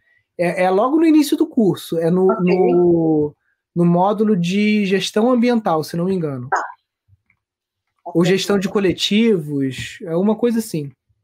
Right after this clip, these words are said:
Speaker 2: Tá bom, eu vou, eu vou checar isso então, porque essa, essa época agora é perfeita pra mim fazer isso, porque não tenho registro ainda.
Speaker 1: É.
Speaker 2: Eu vou fazer isso então.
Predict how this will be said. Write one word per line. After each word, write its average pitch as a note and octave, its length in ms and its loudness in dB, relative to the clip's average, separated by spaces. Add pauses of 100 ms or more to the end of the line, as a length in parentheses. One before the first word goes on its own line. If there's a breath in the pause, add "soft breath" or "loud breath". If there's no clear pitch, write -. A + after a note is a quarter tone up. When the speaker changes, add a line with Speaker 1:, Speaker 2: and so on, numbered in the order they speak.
(240)
Speaker 2:
Tá F#3 80 -14
bom, F3 300 -6
eu F3+ 80 -10
vou, G#3+ 280 0
eu G3+ 60 -2
vou A3 160 0
checar A3 380 -2
isso A#3 160 -8
então, A3+ 440 -6 (520)
porque G3+ 180 -4
essa, A3+ 460 0
essa A3+ 260 -2
época A#3+ 300 -4
agora A3+ 260 0
é A#3 40 -2
perfeita B3 500 -2
pra A#3 120 -6
mim A#3 140 0
fazer A#3+ 320 -4
isso, G#3+ 340 -6
porque - 220 -6
não G3 160 -10
tenho G#3 140 -6
registro G#3+ 420 -8
ainda. F#3+ 140 -8
Speaker 1:
É. C3+ 160 -4
Speaker 2:
Eu - 320 -14
vou - 100 -20
fazer F#3+ 240 -6
isso F#3+ 140 -6
então. F3 360 -8